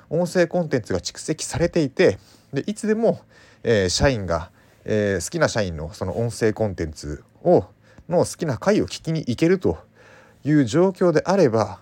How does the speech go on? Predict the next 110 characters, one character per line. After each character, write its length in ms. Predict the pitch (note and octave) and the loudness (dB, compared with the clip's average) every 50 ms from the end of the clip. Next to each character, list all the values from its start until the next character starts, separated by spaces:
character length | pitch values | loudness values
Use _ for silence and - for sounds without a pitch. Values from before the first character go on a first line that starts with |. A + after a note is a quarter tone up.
| _ - | _ -2
あ 220 | - G#2 G2 G2 | 0 2 2 2
の、 180 | F#2+ F#2+ F2+ E2+ | 0 -2 -4 -4
そ 140 | - - | -6 -6
こ 100 | A#2+ F3 | -6 -4
に 60 | F#3+ E3+ | -2 -2
で 80 | A2+ | -4
す 140 | F2+ - G2 | -4 -4 -4
ね、 240 | G2+ A2 G#2+ - _ _ _ - - - _ _ | -4 -4 -4 -6 _ _ _ -20 -20 -20 _ _
自 100 | - F#2+ | -6 -4
分 180 | G2 A#2+ A#2+ A2 | -2 -2 0 0
は 100 | A2+ G#2+ | 0 0
一 80 | - - | 0 0
人 160 | - D#3+ D3+ | 0 0 2
じ 80 | A#2 G#2+ | 2 0
ゃ 40 | G#2+ | 0
な 100 | B2+ D#3+ | 0 0
い 80 | D3 | -2
ん 60 | A#2+ | -2
だ、 180 | G2 - - - - | -2 -2 -4 -4 -2
え 140 | G#2 F#2+ F2+ | -2 0 0
ー、 40 | E2+ | -2
こ 100 | - - B2+ | -2 -2 -2
の 100 | C3 A#2+ | -2 -2
会 220 | - C#3 C#3+ C#3 | -2 -2 -4 -2
社 80 | B2+ D3+ | -2 -6
に 60 | D3+ | -6
い 100 | - E3 | -4 -4
る 80 | F3+ G#3+ | 0 2
か 80 | - | 2
ら 80 | E3+ E3 | 2 2
こ 100 | - G3+ | 0 0
そ 140 | F#3+ G3 - | 0 0 0
こ 100 | - A#2+ | 0 -2
の 60 | A2 | -6
社 160 | G#2 - G#2+ | -6 -6 -4
内 220 | G#2 A2+ A2 G#2+ F#2 | -2 0 0 0 -2
の 140 | D#2+ D2 | -2 -4
音 120 | G#2+ A#2 A2 | -4 -4 -4
声 180 | - - A2+ | -2 -2 -2
コ 140 | G#2+ - B2 | -2 -2 -6
ン 80 | A#2 G2+ | -6 -8
テ 80 | - F2+ | -10 -14
ン 40 | E2 | -14
ツ 140 | - - - | -14 -14 -14
が 80 | E2+ | -14
聞 120 | - - - | -14 -8 -4
け 100 | - C3+ | 0 2
る 80 | E3+ | 2
っ 20 | G#3 | 0
て 160 | - - B2+ | 0 -2 -2
い 100 | F#2+ E2 | -2 -2
う、 120 | C#2 - - _ _ - - - - - - _ - | -2 -6 -10 _ _ -20 -20 -20 -20 -20 -20 _ -6
ま 100 | G#2+ G#2 | -4 -4
あ、 20 | G2 | -2
こ 120 | - A#2 | -2 -2
の 60 | A2+ | -4
人 160 | G2 - - | -4 -4 -6
の 60 | E2 D#2 | -8 -2
声 200 | - E3+ F3 D3 | 2 2 2 2
が 60 | G#2+ | 2
聞 100 | - - | -2 -2
け 120 | - C3+ | -2 0
る 100 | D3 F3 | 0 0
と 100 | - - | 0 0
い 60 | A2+ | 0
う 160 | F#2+ E2+ F2 - _ - - _ | 0 -2 -4 -10 _ -20 -20 _
安 200 | - - D3 F3+ | -6 -4 -4 -2
心 220 | E3 - A3 G#3 E3 | -2 -4 -4 -2 -2
感 140 | - F#2 F2 | -2 -4 -4
が 80 | - | -4
生 60 | - | -4
ま 120 | F2+ F#2 F#2+ | -2 0 0
れ 60 | F#2+ | 0
る 80 | F#2+ - | 0 -2
と 80 | - | -4
思 100 | D2+ D#2+ | -6 -8
う 40 | D#2+ | -10
ん 20 | |
で 80 | D2 C#2+ | -12 -14
す 100 | - - | -10 -6
ね。 180 | G2 C3 D#3 - _ _ _ _ _ _ _ _ _ _ _ _ _ _ _ _ _ - | -6 -6 -6 -6 _ _ _ _ _ _ _ _ _ _ _ _ _ _ _ _ _ -4
ま 80 | C#3 | -2
あ、 20 | C#3+ | 0
も 120 | C#3+ D#3+ | 0 0
ち 100 | - G#3+ | 0 0
ろ 80 | A3 D#3+ | 0 0
ん 20 | |
で 80 | G#2+ F#2 | 0 -2
す 100 | - G#2+ | -4 -4
ね、 100 | C3 C#3 | -4 -4
そ 140 | - - | -2 -2
の 100 | C3 A2+ | -2 -2
お 60 | A2 G2+ | -2 -2
し 80 | - | -2
ゃ 60 | D3+ | -2
べ 80 | D#3 D3 | -2 -2
り 120 | G#2 F2+ | -2 -2
の 120 | F2+ F2+ E2 | -4 -4 -4
内 180 | E2+ F2+ F#2 | -2 -2 -2
容 140 | G2+ G#2 G2+ | -2 -2 0
が 160 | G2+ - B2+ | 0 0 0
雑 320 | F2 - E2 D#2+ - - G#2 | 0 -2 -8 -14 -12 -6 -4
談 180 | A2+ A2+ A2+ | -4 -2 0
で 80 | A#2 C3 | 0 0
あ 20 | |
ろ 80 | C#3+ D3 | 2 2
う 120 | D#3 D#3+ | 2 2
が、 260 | A#2 A#2+ C3+ A#2+ F2 D#2+ | 4 4 4 4 4 2
え 280 | E2+ F2 E2 D#2+ D#2+ | -2 -4 -4 -4 -4
ー、 40 | D#2+ | -6